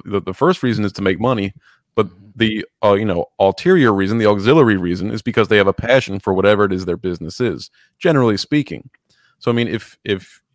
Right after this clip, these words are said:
Speaker 1: you didn't have, you know, this, like, sort of passion for, like, providing a good product, whether it be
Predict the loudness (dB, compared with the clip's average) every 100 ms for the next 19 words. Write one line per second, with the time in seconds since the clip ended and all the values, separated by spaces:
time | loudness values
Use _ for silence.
0 | _ -6 0 2 2 -2 -2 -2 -2 0
1 | 0 -2 -10 -6 -2 -2 0 -2 -2 -2
2 | -4 -4 -6 -2 0 -2 -6 0 2 2
3 | -4 -4 -2 -2 -4 _ _ -4 -2 2
4 | 4 2 -2 -6 -4 -2 -2 -4 0 2
5 | 4 0 -2 -4 -4 -6 -8